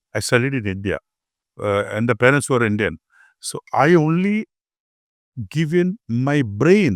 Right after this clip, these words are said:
to this country. I am only working here." പക്ഷെ എൻ്റെ ദേഹവും ദേഹിയും അല്ല ഇന്ത്യക്കാരാ.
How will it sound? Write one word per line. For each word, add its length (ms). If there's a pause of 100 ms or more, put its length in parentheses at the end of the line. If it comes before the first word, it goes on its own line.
(360)
to 80
this 180
country. 340 (200)
I 100
am 80
only 160
working 300
here." 180 (460)
പക്ഷെ 200
എൻ്റെ 380
ദേഹവും 500
ദേഹിയും 300
അല്ല 160
ഇന്ത്യക്കാരാ. 400